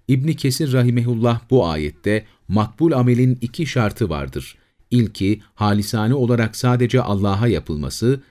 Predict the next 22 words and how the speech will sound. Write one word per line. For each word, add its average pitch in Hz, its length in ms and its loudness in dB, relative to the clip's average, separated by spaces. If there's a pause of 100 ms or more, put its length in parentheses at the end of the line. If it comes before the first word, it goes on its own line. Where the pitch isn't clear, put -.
(140)
ikincisi, 104 680 -2 (260)
doğru 110 260 6
olup 123 440 0
Resulün 110 440 0
şeriatına 104 640 -2
uygun 95 340 -2
olmasıdır. 71 640 -6 (440)
İhlasla 135 460 -2
yapıldığı 117 460 2
halde 104 420 0
amel 98 420 0
şeriata 98 500 -2
uygun 95 280 0
olmazsa 98 720 -2
kabul 82 340 -2
edilmez. 67 580 -6 (360)
Allah 95 280 -2
Resulü 95 580 0
sallallahu 87 760 -4
aleyhi 80 360 -4
ve 73 100 -6
sellem, 82 460 -4